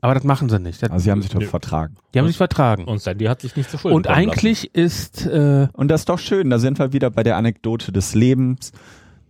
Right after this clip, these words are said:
Speaker 2: Verzeiht euch gegenseitig. Ihr müsst euch nicht prügeln. Gemeinsam seid ihr ganz gr-, wunderbar.
Speaker 3: Amen.
Speaker 1: Ja. Im Endeffekt haben die die Wette gewonnen und sind jetzt, die drei sind jetzt Besitzer eines Schrott-Pickups.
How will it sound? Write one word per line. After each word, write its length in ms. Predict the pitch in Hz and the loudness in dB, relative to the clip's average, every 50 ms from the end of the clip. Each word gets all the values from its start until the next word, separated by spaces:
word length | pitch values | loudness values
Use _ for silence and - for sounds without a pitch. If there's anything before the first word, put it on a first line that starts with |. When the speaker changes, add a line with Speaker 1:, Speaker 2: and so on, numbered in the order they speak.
| _ _ _ _ _ _ _ _ _ _ | _ _ _ _ _ _ _ _ _ _
Speaker 2:
Verzeiht 800 | - - - 90 - - - - 87 92 101 104 98 - - - | -6 -2 0 0 0 0 0 2 2 4 4 2 0 -4 -6 -4
euch 260 | 104 101 98 - - | -2 0 0 -2 -2
gegenseitig. 1000 | - 98 92 87 95 92 85 80 - 87 82 87 85 - - 98 90 80 - - - - - _ _ | -2 -2 0 0 0 0 -2 -2 -2 0 0 0 0 0 0 -2 -2 -2 -4 -10 -20 -20 -20 _ _
Ihr 140 | - 320 185 | -4 -2 0
müsst 200 | 185 190 - - | 0 0 0 0
euch 160 | - 139 - | -2 0 0
nicht 140 | 127 123 - | -2 -2 -2
prügeln. 560 | - - 113 110 110 107 104 104 104 101 - - - _ _ _ _ _ _ _ _ _ - | -6 -4 -2 -2 0 2 2 2 2 2 -2 -6 -16 _ _ _ _ _ _ _ _ _ -2
Gemeinsam 800 | 104 95 87 87 90 95 98 95 82 - 85 85 85 82 85 98 | 0 2 4 4 4 4 4 2 2 2 0 0 0 -2 -4 -8
seid 320 | - - 80 82 78 - | -6 -4 -2 -2 -2 -2
ihr 80 | 76 76 | -6 -8
ganz 320 | - 69 73 78 - - | -6 -8 -8 -8 -10 -12
gr-, 140 | - - 78 76 - | -14 -14 -14 -12 -8
wunderbar. 600 | - 80 78 73 71 73 73 - 71 80 82 82 - _ _ _ _ _ _ _ | -6 -4 -4 -4 -4 -6 -8 -8 -10 -12 -12 -14 -16 _ _ _ _ _ _ _
Speaker 3:
Amen. 840 | - - 76 73 76 78 73 73 76 73 73 73 76 76 76 76 73 - | -14 -12 -10 -8 -8 -8 -8 -8 -10 -10 -10 -10 -10 -10 -12 -12 -10 -8
Speaker 1:
Ja. 460 | 117 92 87 82 78 76 - - - - _ - - _ _ | -6 -4 -4 -4 -4 -6 -10 -16 -20 -20 _ -20 -20 _ _
Im 140 | - 131 139 | -2 2 4
Endeffekt 460 | 143 180 190 208 - 196 - - - | 4 4 4 4 4 2 2 2 2
haben 220 | - 127 127 139 139 | 4 4 4 4 4
die 100 | 147 156 | 4 4
die 160 | 135 123 107 | 4 4 4
Wette 240 | 107 104 - - 107 | 4 2 2 0 -2
gewonnen 500 | 98 98 90 98 101 104 135 170 196 220 | -2 -2 -2 0 2 2 2 2 -2 -4
und 280 | 214 - - 127 131 - | -6 -4 -4 -2 -2 -2
sind 200 | - 135 139 - | -4 -4 -2 0
jetzt, 280 | 135 127 - - - | 0 -2 -2 -4 -4
die 40 | 127 113 | -2 0
drei 340 | 117 110 113 113 120 123 | 2 2 4 4 4 2
sind 260 | 120 - - 110 110 - | 0 0 -2 -4 -2 -4
jetzt 180 | 120 - - | -6 -8 -6
Besitzer 540 | - 107 98 104 104 - - - 127 - - | -6 -4 -2 -2 -2 -4 -2 -4 -4 -2 -2
eines 320 | 104 98 101 98 98 - | -2 0 0 0 -2 -4
Schrott-Pickups. 1200 | - - - - 98 - - - - - - _ _ _ - - - - - 104 - - - - - | -8 -8 -4 -2 -4 -4 -4 -10 -20 -20 -20 _ _ _ -16 -14 -10 -8 -8 -8 -8 -10 -12 -18 -20